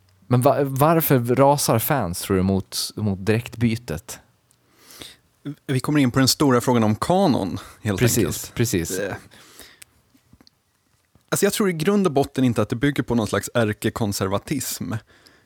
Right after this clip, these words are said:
Speaker 2: För det är ingen som opponerar sig mot att så här, Batman använder high-tech och datorer, även om man inte gjorde det i originalserien från fyrtiotalet.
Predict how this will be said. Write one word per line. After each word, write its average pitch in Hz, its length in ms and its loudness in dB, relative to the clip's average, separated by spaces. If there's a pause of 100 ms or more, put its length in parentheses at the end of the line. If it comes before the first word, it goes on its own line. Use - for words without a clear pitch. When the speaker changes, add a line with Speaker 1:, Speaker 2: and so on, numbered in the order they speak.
(220)
Speaker 2:
För - 80 -20
det 156 40 2
är 160 40 2
ingen 156 140 2
som 139 160 0
opponerar 147 340 2
sig 117 140 0
mot 110 180 2
att 107 100 -2
så 107 80 0
här, 101 60 -4
Batman 113 400 -2
använder 104 380 0
high-tech 107 540 -2
och 104 60 2
datorer, 98 720 -2
även 104 220 -2
om 113 60 2
man 143 120 2
inte 131 200 0
gjorde 117 180 0
det 107 60 0
i 110 40 2
originalserien 113 720 -2
från 123 140 -2
fyrtiotalet. - 720 -2